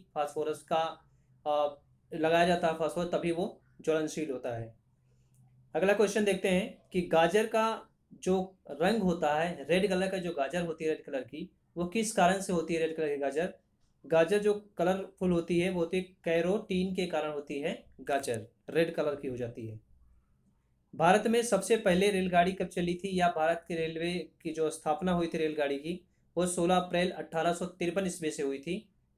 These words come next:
ये very important question है, ये एग्जाम में आ सकता है, क्योंकि आरपीएफ़ की आप तैयारी कर रहे हैं तो आप,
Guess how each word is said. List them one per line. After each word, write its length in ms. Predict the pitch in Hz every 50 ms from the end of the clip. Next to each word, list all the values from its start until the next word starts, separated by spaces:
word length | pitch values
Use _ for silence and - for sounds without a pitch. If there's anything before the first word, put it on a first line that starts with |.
| _ -
ये 260 | 143 147 175 165 170 -
very 220 | 156 170 180 202
important 400 | 196 185 175 175 170 170 175 175
question 320 | 175 170 160 - - 175 165
है, 300 | 165 170 190 220 - - _ _ _ -
ये 120 | 151 151 156
एग्जाम 320 | 151 131 151 160 165 165
में 100 | 170 165
आ 100 | 160 165
सकता 260 | 160 - 175 - - 175
है, 60 | 170
क्योंकि 220 | 175 165 156 165 170
आरपीएफ़ 380 | 156 151 151 143 - 165 165 -
की 80 | - 170
आप 120 | 165 165 -
तैयारी 240 | 170 160 160 156 156
कर 140 | 165 165
रहे 100 | 156 160
हैं 80 | 165 165
तो 80 | 170 160
आप, 200 | 147 143 -